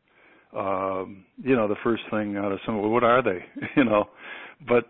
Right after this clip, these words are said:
uh, to, to, to go, it, it doesn't, it doesn't really work for me to go directly. So I'm, I'm rambling a little bit here, but,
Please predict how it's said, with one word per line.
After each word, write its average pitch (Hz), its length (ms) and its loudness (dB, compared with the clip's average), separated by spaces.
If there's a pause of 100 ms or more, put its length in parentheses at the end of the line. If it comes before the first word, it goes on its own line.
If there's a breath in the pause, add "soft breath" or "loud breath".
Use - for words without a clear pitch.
uh, 110 400 6 (180)
to, 123 80 0 (300)
to, 113 180 0 (120)
to 113 80 -4
go, 123 180 4 (100)
it, 123 220 -6 (120)
it 120 80 -10
doesn't, 127 400 2
it 117 100 0
doesn't 117 320 -2
really 117 180 4
work 107 380 0 (180)
for 104 120 -4
me 104 220 -4
to 98 120 -4
go 104 200 0
directly. 101 680 -2 (120)
So 101 220 -2 (500 loud breath)
I'm, 117 220 -2
I'm 117 180 0
rambling 143 440 4
a 135 40 4
little 135 180 4
bit 123 180 2
here, 135 220 4
but, 120 260 2